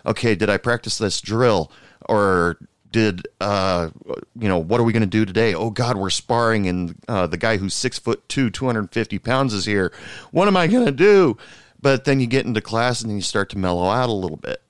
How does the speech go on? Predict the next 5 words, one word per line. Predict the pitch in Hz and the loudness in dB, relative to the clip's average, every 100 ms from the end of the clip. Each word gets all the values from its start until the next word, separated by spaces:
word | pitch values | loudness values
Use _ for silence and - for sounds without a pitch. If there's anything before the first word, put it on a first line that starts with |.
| _ - _ _ _ | _ -20 _ _ _
And, | 117 110 107 104 98 92 85 - - - _ _ _ _ _ _ _ | 0 2 4 2 2 -2 -4 -6 -10 -12 _ _ _ _ _ _ _
uh, | 123 110 95 90 - | 0 2 2 0 -2
you | 120 | 0
know, | 107 | 2
it, | 127 113 | 2 -2